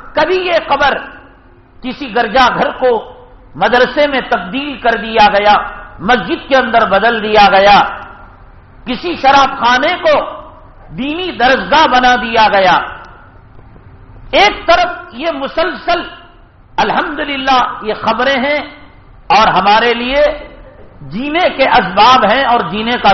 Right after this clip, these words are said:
سہارا ہے، لیکن دوسری طرف تصویر کا دوسرا رخ دیکھیے۔ جتنی تباہی آج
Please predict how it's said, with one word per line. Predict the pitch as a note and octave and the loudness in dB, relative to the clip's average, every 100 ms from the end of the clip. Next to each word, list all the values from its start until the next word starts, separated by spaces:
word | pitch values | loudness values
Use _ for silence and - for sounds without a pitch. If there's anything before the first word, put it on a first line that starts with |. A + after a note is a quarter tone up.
| F#3+ | 4
سہارا | D#3+ D#3 E3+ E3 A#2+ | 4 4 4 4 2
ہے، | G#2 - - - - - - - - - - - - - B2+ | -4 -14 -20 -20 -20 -20 -20 -20 -20 -20 -20 -20 -20 -12 -2
لیکن | E3+ G#3+ B3+ C4 G#3+ - - - - - - - - - - F3 | 0 2 0 0 -2 -6 -16 -20 -20 -20 -20 -20 -20 -20 -12 0
دوسری | G#4 G4+ G4+ G4+ F4 | 2 4 4 2 2
طرف | C4+ G#3 - - | 2 2 0 -2
تصویر | A#3 - C#4 F#4+ F#4+ - | -2 0 -2 0 0 2
کا | C4+ - | 2 2
دوسرا | D4 - B3+ A3 | 0 2 4 4
رخ | G#3+ D#3+ | 2 0
دیکھیے۔ | E3+ E3 D3+ C#3 A#2 - - - - - - - - - - - - - - | -4 -4 -4 -4 -4 -6 -18 -20 -20 -20 -20 -20 -20 -20 -20 -20 -20 -10 -8
جتنی | - E4+ F4+ G4+ F#4 - | 0 0 2 0 -4 0
تباہی | D4 C#4+ D4+ C4+ F4+ F4 - C#4+ | 2 4 2 0 -4 -8 -4 -2
آج | D#4 | -2